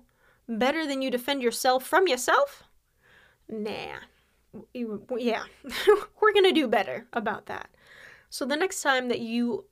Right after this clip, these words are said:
look in the mirror and you're like, "Ugh, you're disgusting," stop yourself and correct yourself. "Nope, I just don't really feel very good about my body today." I mean, whatever else you can focus on besides that, "Ugh, you're disgusting"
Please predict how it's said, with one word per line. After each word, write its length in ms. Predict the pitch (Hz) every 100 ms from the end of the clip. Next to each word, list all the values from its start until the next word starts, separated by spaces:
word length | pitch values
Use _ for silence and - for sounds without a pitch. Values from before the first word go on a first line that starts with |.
| -
look 260 | 233 233
in 80 | 240
the 60 | 226
mirror 480 | 214 214 214 208 -
and 140 | 220
you're 100 | 214
like, 200 | 208 202
"Ugh, 300 | 208 208 - -
you're 180 | 226 208
disgusting," 720 | 208 - - - - 294 370 _ _ _ _ _ -
stop 440 | - - 214 -
yourself 420 | 202 - 240 233 -
and 100 | 240
correct 440 | - 226 - -
yourself. 500 | 226 - - - _ _ _ _ _ _ _ -
"Nope, 520 | 214 214 226 370 - _ _ _
I 80 | -
just 160 | 494 -
don't 140 | 359
really 160 | 285 254
feel 220 | 247 226
very 200 | 202 190
good 160 | 208 214
about 220 | 208 -
my 100 | 196
body 300 | 214 214 226
today." 460 | - - - - _ _ _ _ _ _ _ _ _ -
I 80 |
mean, 440 | 233 233 226 226 233 _ _
whatever 540 | 240 254 277 285 285 -
else 340 | 226 277 -
you 100 | 254
can 160 | 247 226
focus 400 | 226 226 269 -
on 200 | 269 269
besides 340 | 262 220 208
that, 160 | 214 -
"Ugh, 220 | - - -
you're 160 | 233
disgusting" 800 | 220 - - 214 - 294 320 381